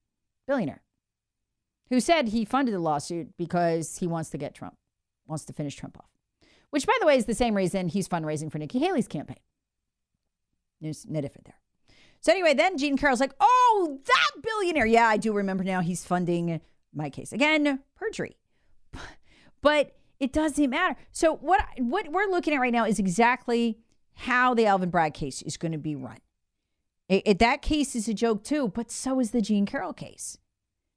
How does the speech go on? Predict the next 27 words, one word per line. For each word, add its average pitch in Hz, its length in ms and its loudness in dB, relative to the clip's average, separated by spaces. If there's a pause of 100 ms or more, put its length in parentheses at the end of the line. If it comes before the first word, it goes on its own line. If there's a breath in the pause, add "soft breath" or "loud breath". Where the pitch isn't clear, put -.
(220)
That 269 240 2
one, 277 180 2
at 175 220 -2
least 202 300 -2
for - 160 -6
now, 320 260 0
starts 196 360 0
in 214 60 0
March. - 560 -2 (420)
Thirty-four 202 560 2
felonies. - 720 -8 (880)
Thirty-four 160 420 -4
felonies. - 400 -18 (260)
To 247 60 -4
give 349 120 4
you 539 140 2
an 381 120 2
idea 285 140 4
how 277 260 2
rigged 247 320 0
this 208 180 0
was, 139 500 -4
okay? 170 280 2 (360 soft breath)
Jean 349 340 0
Carroll, 339 460 4 (160)
that 294 200 2
case, 320 540 -2